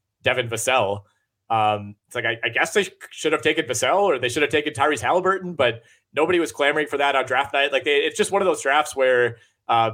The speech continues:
y-, you have the fifth pick in what was essentially a three-player draft at the time,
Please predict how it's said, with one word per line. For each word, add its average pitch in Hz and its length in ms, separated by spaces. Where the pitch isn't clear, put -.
y-, 131 140
you 139 120
have 156 100
the 143 80
fifth 156 260
pick 143 300
in 123 540
what 131 100
was 120 140
essentially 147 360
a 113 40
three-player 127 460
draft 120 360
at 107 100
the - 60
time, 107 420